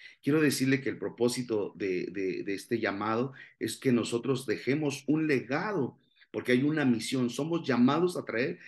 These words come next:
el poder sobrenatural a esta generación. Este lema usted se lo debe aprender,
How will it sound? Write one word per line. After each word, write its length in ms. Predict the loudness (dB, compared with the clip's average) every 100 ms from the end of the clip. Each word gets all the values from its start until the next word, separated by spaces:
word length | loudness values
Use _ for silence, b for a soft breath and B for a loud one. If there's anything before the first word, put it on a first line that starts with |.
| B
el 220 | 0 0 2
poder 520 | 2 6 6 4 0
sobrenatural 1080 | 0 0 2 0 -2 -4 -2 -2 -2 -4 -4
a 60 |
esta 260 | -4 -4 -8
generación. 500 | -6 -6 -8 -10 -14 B B B
Este 300 | -2 4 6
lema 320 | 6 4 0
usted 220 | -2 -2
se 160 | -2 0
lo 80 |
debe 160 | 0 -2
aprender, 580 | -2 -2 2 4 2